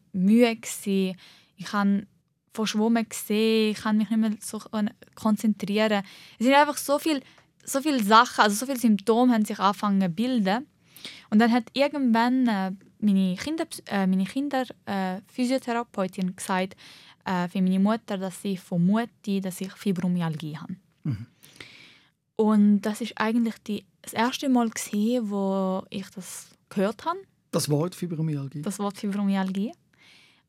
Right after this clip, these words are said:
Speaker 1: Und, äh, meine Mutter hat es auch nicht gehört gehabt vorher in ihrem Leben.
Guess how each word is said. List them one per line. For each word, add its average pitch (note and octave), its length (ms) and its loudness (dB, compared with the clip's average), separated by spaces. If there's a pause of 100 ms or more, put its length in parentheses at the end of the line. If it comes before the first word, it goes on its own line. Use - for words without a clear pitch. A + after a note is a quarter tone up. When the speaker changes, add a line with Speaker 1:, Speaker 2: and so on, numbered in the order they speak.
(160)
Speaker 1:
Und, G3 340 2
äh, F#3 260 2
meine F#3 200 2
Mutter G3 360 0
hat F#3 160 -4
es - 80 -12
auch F#3+ 140 2
nicht - 400 -6
gehört B3 380 -4
gehabt A3+ 200 -6
vorher A3+ 280 0
in G#3+ 80 -2
ihrem G#3+ 260 2
Leben. A3 380 -2